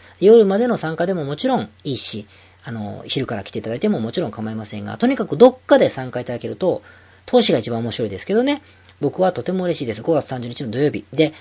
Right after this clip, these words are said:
しかも気づいたらもう二ヶ月前じゃないかということで、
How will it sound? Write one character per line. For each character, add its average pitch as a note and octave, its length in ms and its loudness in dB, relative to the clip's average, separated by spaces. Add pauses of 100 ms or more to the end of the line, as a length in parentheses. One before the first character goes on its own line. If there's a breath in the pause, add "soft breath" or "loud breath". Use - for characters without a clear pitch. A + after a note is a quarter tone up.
(140 loud breath)
し - 120 -4
か C4+ 120 6
も D#3+ 220 2 (140)
気 G#3+ 100 0
づ B3 100 4
い B3 80 4
た B2 100 0
ら G#2+ 100 -2
も B2 160 -2
う G2 40 -6
二 G2+ 120 -6
ヶ A3 120 4
月 E3+ 480 4 (140)
前 G3+ 200 6
じ C3+ 80 0
ゃ A#2 40 0
な A#2 120 -2
い A2 60 -6
か - 120 -8
と - 100 -14 (720 soft breath)
い C#3+ 60 -2
う B2+ 80 -4
こ - 120 -12
と G#2 260 -8
で、 D#3 280 6